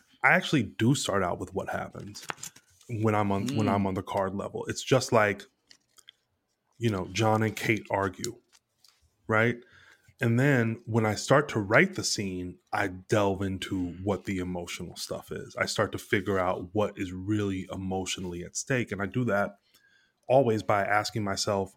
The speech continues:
Speaker 1: uh, those three magic questions that I got from David Mamet, which I've mentioned before on this show, but I'll say them again now, which is, who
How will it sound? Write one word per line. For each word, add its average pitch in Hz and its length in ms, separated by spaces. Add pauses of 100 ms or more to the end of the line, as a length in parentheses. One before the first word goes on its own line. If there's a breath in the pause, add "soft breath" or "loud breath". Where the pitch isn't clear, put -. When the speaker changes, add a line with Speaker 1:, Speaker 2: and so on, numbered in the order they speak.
Speaker 1:
uh, 104 180
those 98 240
three 107 460
magic 104 440
questions 110 400
that 95 120
I 95 80
got 98 280
from 98 240 (220)
David 95 280
Mamet, 98 400
which 101 280 (120)
I've 104 120 (100)
mentioned 104 320
before 110 300
on 104 80
this 98 120
show, 98 160
but 92 120
I'll 90 80
say 104 180
them 90 140
again 92 200
now, 113 220
which 92 200
is, 92 240 (1000 soft breath)
who 143 60